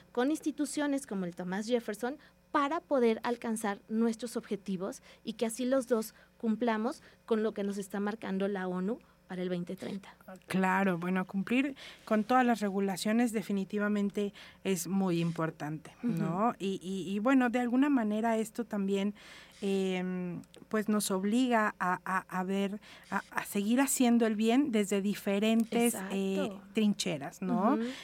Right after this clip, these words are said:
Speaker 2: Eh, atacando varios, varios, eh, vari-, varias partes, ¿no? De, de
Speaker 1: Ujú.
Speaker 2: un todo, eh, varios componentes de un todo,
Speaker 1: Exacto.
Speaker 2: ¿no?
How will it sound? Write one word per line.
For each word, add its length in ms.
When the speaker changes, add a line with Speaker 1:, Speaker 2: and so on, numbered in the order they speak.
Speaker 2:
Eh, 280
atacando 840
varios, 680
varios, 640
eh, 440
vari-, 400
varias 320
partes, 540
¿no? 280
De, 180
de 220
Speaker 1:
Ujú. 80
Speaker 2:
un 120
todo, 520
eh, 340
varios 320
componentes 840
de 80
un 240
todo, 160
Speaker 1:
Exacto. 260
Speaker 2:
¿no? 240